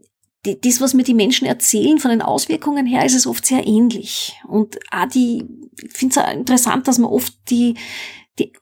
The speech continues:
unterschiedlichen religiösen Richtungen, es hilft schon sehr, wenn man weiß, ähm, wie, was haben die jeweils für, für Glaubenskonzepte. Aber in den, in dem, was,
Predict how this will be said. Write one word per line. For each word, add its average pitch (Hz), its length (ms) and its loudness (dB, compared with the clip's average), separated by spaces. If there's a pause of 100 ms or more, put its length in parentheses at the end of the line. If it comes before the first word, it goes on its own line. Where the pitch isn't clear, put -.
unterschiedlichen 254 640 2
religiösen 233 560 0
Richtungen, 233 800 0
es - 160 -4
hilft 311 360 2
schon 311 100 0
sehr, - 260 0
wenn 254 100 2
man 226 160 2
weiß, - 560 2
ähm, 220 480 0 (640)
wie, 214 400 -2 (160)
was 220 260 -2
haben 233 140 2
die 226 120 2
jeweils 226 480 2
für, 208 680 0 (380)
für 226 140 -2
Glaubenskonzepte. 226 1040 0 (480)
Aber 226 240 2
in 226 120 0
den, 208 240 -2
in 220 200 -2
dem, 254 320 0
was, - 460 0